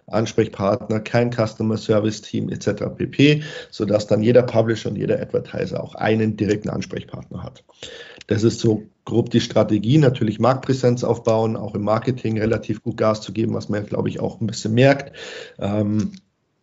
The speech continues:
mit unseren Social Media, äh, Profilen, die jetzt eben auch in Deutschland präsent sind. Und, ähm, wir haben ja auch selbst auch einen Podcast gestartet. Ähm, solche Sachen, wo wir einfach sagen, okay, jetzt, wir waren auf, auf der Affiliate Conference präsent.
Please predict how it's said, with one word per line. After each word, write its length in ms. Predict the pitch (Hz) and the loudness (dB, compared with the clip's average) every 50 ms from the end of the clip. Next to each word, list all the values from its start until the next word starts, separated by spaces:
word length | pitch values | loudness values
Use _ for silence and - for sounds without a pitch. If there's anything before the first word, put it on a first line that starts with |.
| _ _ _ - | _ _ _ -4
mit 160 | - 123 - | -2 -2 0
unseren 320 | - - - - - 127 117 | 2 0 0 2 2 2 2
Social 320 | - - 117 120 117 123 | 4 4 4 4 6 6
Media, 560 | 127 139 147 135 147 143 135 131 131 123 123 | 6 6 8 8 8 10 10 10 10 8 8
äh, 140 | 127 127 123 | 6 6 6
Profilen, 520 | 123 - - 127 131 - - 135 135 131 123 | 6 4 2 -2 -2 0 2 2 2 2 2
die 60 | 120 | 2
jetzt 200 | 120 117 - - | 0 -2 -2 -4
eben 200 | - - - - | -4 -4 -4 -4
auch 320 | - - 117 - - - - | -2 -2 -2 -4 -2 0 2
in 200 | 139 131 123 127 | 4 4 6 6
Deutschland 420 | 131 143 151 147 - 147 139 131 | 6 4 4 4 2 0 0 0
präsent 420 | - 135 127 - 127 127 131 127 | 0 0 0 2 4 4 2 2
sind. 420 | 127 - 131 127 127 127 123 123 127 - - - - - _ _ | 2 2 4 4 6 4 4 2 -2 -6 -16 -20 -20 -20 _ _
Und, 500 | - 143 110 110 110 113 110 110 104 - | -6 -4 -2 0 0 2 0 0 0 -2
ähm, 560 | - - 110 110 110 110 110 110 110 107 - - | -2 -2 0 0 0 0 0 0 -2 -2 -2 0
wir 140 | 110 107 | 0 0
haben 140 | 107 - 113 | 2 2 2
ja 120 | - 117 - | 2 2 2
auch 220 | - 120 - - | 0 0 -2 -4
selbst 500 | - - - - 127 135 135 135 - - | -10 -4 2 6 6 6 6 2 0 2
auch 160 | 127 131 135 | 4 4 6
einen 220 | 135 135 135 135 135 | 6 4 2 2 0
Podcast 640 | - 131 127 - - - 127 123 143 131 - - | 0 -2 -2 -2 -2 -2 0 0 0 -2 -4 -4
gestartet. 720 | 135 127 - - 127 127 123 120 127 127 123 120 - - - _ - - - _ _ - - | -6 -4 0 2 2 4 4 4 4 4 4 4 4 0 -10 _ -20 -20 -20 _ _ -12 -10
Ähm, 680 | - 98 101 101 101 101 101 101 101 101 - 95 92 90 | -8 -6 -6 -4 -4 -4 -4 -4 -4 -4 -4 -6 -6 -8
solche 340 | - - 107 113 113 117 113 | -4 -2 0 0 2 0 0
Sachen, 580 | 110 117 110 110 - 117 113 107 104 107 110 | 2 2 0 0 0 -2 -4 -2 -4 -6 -6
wo 120 | 110 110 - | -6 -4 -4
wir 140 | 107 104 | -2 -4
einfach 200 | 95 113 - 101 | -4 -4 -6 -6
sagen, 320 | 98 - - - 110 110 104 | -6 -6 -6 -6 -4 -4 -4
okay, 340 | 90 - - - 117 117 117 | -6 -6 -2 0 2 2 4
jetzt, 260 | 113 110 110 - - | 2 2 0 0 -2
wir 120 | 117 107 | 0 2
waren 140 | 107 107 107 | 4 4 4
auf, 180 | 107 - - - | 2 0 0 0
auf 320 | 110 110 113 - - - | 0 0 2 0 0 0
der 200 | - 110 107 107 | 2 2 2 2
Affiliate 320 | 104 - - - 113 - | 0 -4 -6 -4 -4 -2
Conference 600 | - - 151 151 151 - 135 131 131 131 127 - | 2 2 2 4 6 6 6 8 6 4 2 -2
präsent. 640 | - - - 123 123 - 127 123 123 123 123 120 | -4 -2 0 0 2 4 4 6 6 4 2 0